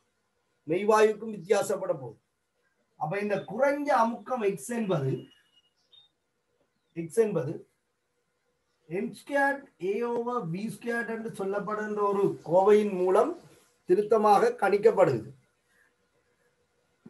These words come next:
மூலக்கூறுகள்கிட்ட கனவளவு Y வந்து என் பி என்று சொல்லி குறிப்பிடப்படுது. ஆகவே வந்தர்வாலின் சமன்பாடு, மெய்வாயுக்களுக்கான வந்தர்வாலின்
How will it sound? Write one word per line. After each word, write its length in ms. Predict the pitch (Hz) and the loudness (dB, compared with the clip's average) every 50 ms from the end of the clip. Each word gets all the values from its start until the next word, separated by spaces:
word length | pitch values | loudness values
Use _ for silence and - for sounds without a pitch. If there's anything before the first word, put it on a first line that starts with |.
| _ _ _ _ _ _ _ | _ _ _ _ _ _ _
மூலக்கூறுகள்கிட்ட 800 | 175 220 269 294 294 294 - 285 277 277 277 277 262 214 269 262 247 - - | -2 4 4 4 4 4 2 -2 6 8 8 8 8 8 6 4 4 4 4
கனவளவு 500 | 196 202 226 240 247 240 226 220 196 185 170 160 180 190 | 6 6 8 6 8 8 8 6 6 2 2 2 2 2
Y 40 | 220 233 220 196 | 4 2 2 0
வந்து 240 | 160 139 123 123 135 - - _ _ _ _ _ _ _ _ _ _ _ _ _ _ _ _ _ _ _ _ _ _ _ _ _ _ _ _ _ | 0 0 -4 -4 -6 -10 -12 _ _ _ _ _ _ _ _ _ _ _ _ _ _ _ _ _ _ _ _ _ _ _ _ _ _ _ _ _
என் 260 | - 165 202 233 262 254 | -2 -2 -2 -2 -2 -4
பி 120 | 254 262 269 254 240 240 | -4 -4 -2 0 0 0
என்று 140 | 233 214 190 220 | 0 -2 -4 -4
சொல்லி 200 | 220 226 247 233 - | -4 -4 -4 -6 -4
குறிப்பிடப்படுது. 640 | 240 233 220 208 226 226 214 208 185 139 135 131 - - _ _ _ _ _ _ _ _ _ _ _ _ _ _ _ _ _ _ _ _ _ _ _ _ _ _ _ - | -4 -2 2 4 4 6 6 6 4 4 2 -6 -10 -16 _ _ _ _ _ _ _ _ _ _ _ _ _ _ _ _ _ _ _ _ _ _ _ _ _ _ _ -6
ஆகவே 440 | 143 - 220 240 254 269 269 277 277 285 285 220 190 | 0 2 2 6 6 8 10 10 8 8 8 4 4
வந்தர்வாலின் 760 | 196 220 233 269 262 262 247 254 247 247 247 247 240 180 - | 4 4 2 2 2 4 4 6 4 4 4 0 -4 -2 -4
சமன்பாடு, 480 | 208 208 220 214 208 180 175 160 139 135 131 156 | 0 0 0 0 2 2 2 2 2 0 0 2
மெய்வாயுக்களுக்கான 1000 | 185 220 233 220 233 220 220 208 214 208 208 - 214 208 208 208 220 214 202 202 202 175 165 | 2 2 4 6 6 8 8 6 4 0 2 4 6 6 6 4 2 0 2 2 0 0 -2
வந்தர்வாலின் 580 | 170 196 208 214 208 202 202 202 202 196 - | -2 0 0 0 2 4 2 2 2 0 -2